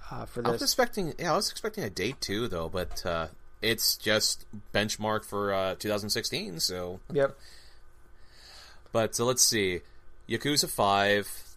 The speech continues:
Speaker 2: That's awesome. The P S three gamers get a chance to play Yakuza five.
Speaker 1: Yep.
Speaker 2: And I, I think Yakuza Zero possibly is a new,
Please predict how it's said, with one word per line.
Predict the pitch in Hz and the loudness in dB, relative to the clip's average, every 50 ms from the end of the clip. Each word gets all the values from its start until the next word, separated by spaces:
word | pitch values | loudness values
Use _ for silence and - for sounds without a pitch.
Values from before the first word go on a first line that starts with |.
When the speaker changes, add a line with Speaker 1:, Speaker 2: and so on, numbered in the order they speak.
| - - | -4 0
Speaker 2:
That's | 113 131 - 160 | 0 2 4 6
awesome. | 143 135 139 - 143 131 | 8 8 8 6 4 2
The | 120 110 | 0 0
P | - 127 127 | 0 2 2
S | 123 107 - | 2 2 2
three | 120 113 107 101 | 0 0 0 2
gamers | 101 104 104 104 - - | 2 2 2 0 0 0
get | 101 95 | -2 -2
a | |
chance | 90 - 101 104 101 - | -2 0 0 0 0 0
to | - | -2
play | - 101 98 95 | 0 0 0 0
Yakuza | 92 - 101 98 - 110 - | 0 0 -2 -4 -4 -4 -4
five. | - 90 82 82 82 85 92 - - - - - | -2 -2 0 0 0 0 -2 -2 -6 -8 -2 0
Speaker 1:
Yep. | - 85 - - - | 0 0 2 0 0
Speaker 2:
And | 113 113 | 2 2
I, | 117 120 - - - - | 2 0 -2 -4 -2 0
I | 143 190 | 0 2
think | - 330 330 - | 0 -2 -4 -4
Yakuza | 240 190 - 214 202 156 135 | -2 -2 0 0 0 2 2
Zero | 113 131 127 123 123 120 | 2 4 6 6 6 4
possibly | 110 - 110 104 110 - - 107 107 107 104 | 4 4 4 4 4 4 2 0 2 2 2
is | 101 98 | 2 2
a | 98 | 0
new, | 90 87 92 95 98 | -2 -2 -2 -2 -4